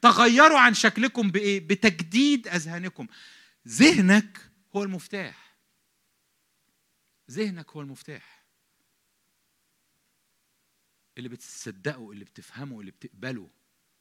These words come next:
طريقة ما بتفكر هو المفتاح. شكلك بيتغير، شكلك بيتغير لما ذهنك يتجدد. يتجدد لصورة الله،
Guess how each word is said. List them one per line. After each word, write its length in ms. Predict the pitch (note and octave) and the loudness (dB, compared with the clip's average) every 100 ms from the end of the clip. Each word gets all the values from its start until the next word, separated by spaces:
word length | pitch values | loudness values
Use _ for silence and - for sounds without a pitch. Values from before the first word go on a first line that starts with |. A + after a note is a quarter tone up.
| _ | _
طريقة 320 | G2 C#3 C3 | -20 -20 -20
ما 60 | A#2 | -20
بتفكر 560 | G2+ - C3+ _ D#2+ _ _ _ _ _ _ _ _ _ _ _ _ _ _ _ _ _ _ _ _ | -20 -20 -20 _ -20 _ _ _ _ _ _ _ _ _ _ _ _ _ _ _ _ _ _ _ _
هو 140 | E3+ | -18
المفتاح. 680 | E3 C#3 - C3+ - - _ _ _ _ _ _ _ _ _ _ _ _ _ | -18 -20 -20 -20 -20 -20 _ _ _ _ _ _ _ _ _ _ _ _ _
شكلك 420 | - A#3+ B3 G#3 | -8 -8 -6 -8
بيتغير، 760 | C#3+ C#3+ C3+ A#2+ C3 G#2+ F2+ F2+ _ _ _ _ | -8 -14 -14 -14 -16 -16 -20 -20 _ _ _ _
شكلك 400 | - G3 D#3+ C3 | -18 -18 -16 -20
بيتغير 560 | G#2 G#2 F#2 F#2+ F2+ F2+ _ _ _ _ _ | -20 -20 -20 -20 -20 -20 _ _ _ _ _
لما 440 | G2 A2+ A2+ A2+ G#2+ _ _ _ _ _ | -20 -20 -20 -20 -20 _ _ _ _ _
ذهنك 680 | G2 F3 G2+ G2+ F2 _ _ _ _ | -16 -16 -16 -20 -20 _ _ _ _
يتجدد. 540 | F2 G#2 F2+ E2+ D2+ D#2 _ _ _ _ _ _ _ _ _ _ _ | -20 _ -20 _ _ _ _ _ _ _ _ _ _ _ _ _ _
يتجدد 560 | G2+ A#2+ D#3 D#3+ C#3+ A2+ | -20 -20 -20 -20 -20 -20
لصورة 460 | G#2+ - E3+ C#3+ _ | -20 -20 -20 -20 _
الله، 320 | G2+ F#2+ E2+ | -20 -20 -20